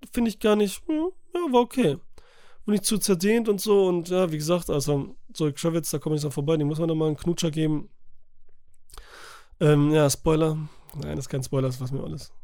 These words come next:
Kann man sich auch denken. Und da ist halt so ein bisschen Wärme da, aber wie gesagt, der Ort kommt auch vor, dann sind die so oft da. Dann wird das Ding auch immer angeschmissen, dann leuchtet das und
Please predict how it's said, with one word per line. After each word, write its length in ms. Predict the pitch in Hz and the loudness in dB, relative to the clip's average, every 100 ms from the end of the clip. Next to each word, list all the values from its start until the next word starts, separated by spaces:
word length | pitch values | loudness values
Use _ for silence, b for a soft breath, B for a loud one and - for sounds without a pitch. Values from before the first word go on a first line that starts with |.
| - | -18
Kann 140 | - 143 | -8 -6
man 40 | |
sich 100 | 139 | -4
auch 60 | 135 | -4
denken. 340 | 135 - 139 - b b b b b 156 | -4 -6 -10 -14 b b b b b 4
Und 60 | |
da 100 | 170 | 6
ist 160 | 226 196 | 6 6
halt 180 | 202 190 | 4 4
so 80 | |
ein 60 | 185 | 2
bisschen 240 | 180 175 | 4 4
Wärme 240 | 160 190 196 | 4 6 6
da, 100 | 170 | 6
aber 180 | 156 151 | 6 4
wie 40 | |
gesagt, 260 | 165 170 175 | 4 4 6
der 120 | 175 | 6
Ort 220 | 170 175 | 6 2
kommt 160 | 165 147 | 2 4
auch 180 | 165 160 | 4 4
vor, 220 | - 170 | 2 4
dann 100 | 139 | 6
sind 140 | 147 | 2
die 40 | 151 | 0
so 140 | 165 | 0
oft 220 | 175 - | 0 0
da. 220 | 147 185 - B B B | 0 0 -2 B B B
Dann 120 | 156 | 4
wird 120 | 165 | 6
das 100 | 185 | 4
Ding 160 | 147 165 | 6 6
auch 60 | |
immer 140 | 226 220 | 6 4
angeschmissen, 420 | 226 - 240 - | 4 4 4 6
dann 100 | 143 | 6
leuchtet 320 | 139 151 - | 8 6 4
das 160 | 240 220 | 2 2
und 160 | 170 | 0